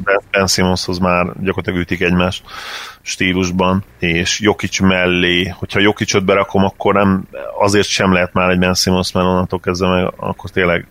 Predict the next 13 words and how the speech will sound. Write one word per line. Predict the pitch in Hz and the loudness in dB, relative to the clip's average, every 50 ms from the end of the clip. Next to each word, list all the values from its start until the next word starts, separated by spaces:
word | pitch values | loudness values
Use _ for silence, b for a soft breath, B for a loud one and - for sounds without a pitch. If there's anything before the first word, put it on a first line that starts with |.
| - - | -20 -16
shooterekkel | - - - - 95 87 - - 87 87 - - 87 | -10 -8 -6 -6 -6 -6 -4 -6 -6 -6 -4 -4 -6
akarod | 85 - 90 87 - | -4 -2 -4 -4 -4
körbevenni | - - 87 85 87 87 90 87 90 | -2 -4 -2 0 0 0 2 2 2
Jokicot | 90 90 - - - - 95 - | 0 0 -2 -4 -6 -4 -4 -2
is, | 104 101 - | -2 -4 -2
meg | - 98 95 | -2 0 2
nyilván | 95 95 92 90 90 90 90 | 2 2 2 2 2 0 0
valamennyire | - 98 95 92 92 92 87 87 | 0 0 2 2 2 0 0 0
Ben | 87 95 90 90 | 0 0 0 0
Simmons-t | 87 - - 90 87 87 92 - - | 0 0 0 0 0 0 -2 -2 -2
is, | 101 110 - - B B B B B B B B B B B B B _ _ | -2 -2 -2 -4 B B B B B B B B B B B B B _ _
de, | - 101 95 85 90 92 92 92 92 92 92 - - - | -10 -8 -4 0 2 2 4 4 4 2 0 0 -4 -8
ö, | - 95 95 92 90 90 90 | -8 -6 -4 -2 0 0 -2